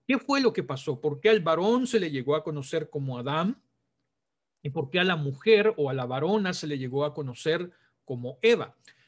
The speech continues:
Pues es algo bastante interesante porque dice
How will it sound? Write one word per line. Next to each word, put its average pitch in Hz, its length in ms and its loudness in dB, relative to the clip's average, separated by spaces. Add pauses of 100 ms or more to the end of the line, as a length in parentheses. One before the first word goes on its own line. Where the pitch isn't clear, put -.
(140)
Pues 160 340 0
es 180 160 -2
algo 226 540 4
bastante 196 500 0
interesante 214 680 0
porque 143 280 -4
dice 180 420 2